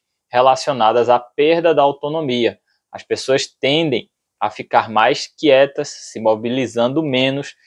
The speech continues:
e dessa forma são mais expostas, por exemplo, a infecções e a internamentos. Está vendo como esse vídeo é importante para você e para as pessoas que você ama?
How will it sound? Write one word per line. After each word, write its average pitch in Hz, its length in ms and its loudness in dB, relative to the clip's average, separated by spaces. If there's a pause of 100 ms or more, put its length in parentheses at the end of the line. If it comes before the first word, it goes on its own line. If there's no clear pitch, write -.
(220)
e - 60 -20
dessa 117 300 2
forma 123 340 0
são 127 220 -4
mais 117 240 0
expostas, 127 640 -4 (300)
por - 120 4
exemplo, 135 480 0
a 113 60 2
infecções 139 840 -2 (360)
e - 60 0
a 151 40 2
internamentos. 147 920 -2 (420)
Está - 300 0
vendo 135 420 -2
como 123 220 -4
esse 120 220 -4
vídeo 131 360 -2
é 127 60 0
importante 131 960 -4
para 104 160 0
você 120 600 0 (300)
e 101 100 -10
para 127 200 0
as 131 100 -2
pessoas 160 600 2
que - 140 -14
você 117 320 -4
ama? 117 420 -2